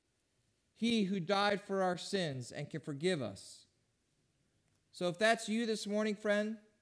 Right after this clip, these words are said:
if you know you're not right with God, before you come to the table, come to Jesus. Surrender, believe, hope. Allow him to forgive you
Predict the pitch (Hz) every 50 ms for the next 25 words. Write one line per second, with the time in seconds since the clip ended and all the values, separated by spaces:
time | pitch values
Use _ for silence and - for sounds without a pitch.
0 | _ _ _ _ _ _ _ _ _ _ _ _ _ _ _ _ _ _ _ _
1 | _ _ _ _ _ - - 196 202 196 214 214 220 214 214 214 208 208 208 196
2 | 190 202 208 208 185 196 185 165 190 180 170 156 135 123 117 117 131 - _ _
3 | _ _ _ _ _ _ _ _ - 165 156 - 196 220 226 220 208 214 202 -
4 | - 214 214 214 202 208 180 165 170 - - 196 202 220 214 156 151 139 - -
5 | - 190 208 220 214 - - 123 110 - 156 185 202 185 123 - 113 - - -
6 | - _ _ _ _ _ _ _ _ _ _ _ _ _ _ _ _ _ _ _
7 | _ - - 185 170 165 185 196 226 247 247 226 247 254 262 269 269 - - _
8 | _ _ _ _ _ _ _ _ _ _ _ - 185 190 190 196 226 247 262 277
9 | 285 294 302 302 294 277 285 - _ _ _ _ _ _ _ _ - - 277 285
10 | 294 277 - - - - - - _ _ _ _ _ _ _ _ _ _ _ _
11 | _ _ _ _ _ _ - 160 170 190 196 214 220 214 202 190 196 202 202 190
12 | - - 170 - 185 170 156 165 196 202 208 175 165 143 135 120 113 107 110